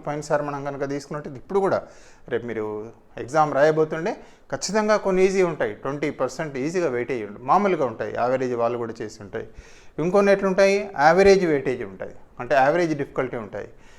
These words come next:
కొన్ని more డిఫికల్టీ ఉంటాయి, ఫార్టీ పర్సెంట్ పెంచుతాడు, ఎందుకంటే ఫిల్టర్ చేయాలి కాబట్టి, లక్షల మందిని ఫిల్టర్ చేయాలి కాబట్టి.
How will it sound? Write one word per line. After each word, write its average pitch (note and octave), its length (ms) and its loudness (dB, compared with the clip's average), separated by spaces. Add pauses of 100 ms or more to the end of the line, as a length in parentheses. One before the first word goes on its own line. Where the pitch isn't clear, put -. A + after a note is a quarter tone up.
(200)
కొన్ని G3+ 180 2 (180)
more G3+ 240 2
డిఫికల్టీ D#3 420 0
ఉంటాయి, C3 180 -4 (140)
ఫార్టీ D3 320 0
పర్సెంట్ C#3 380 -4 (180)
పెంచుతాడు, E3+ 480 0
ఎందుకంటే B2 340 -10
ఫిల్టర్ D3 360 -4
చేయాలి A#2+ 340 -2
కాబట్టి, A2 300 -8 (100)
లక్షల B2+ 380 -8
మందిని C3+ 280 -8
ఫిల్టర్ B2+ 320 -6
చేయాలి A2+ 300 -6
కాబట్టి. A2 320 -8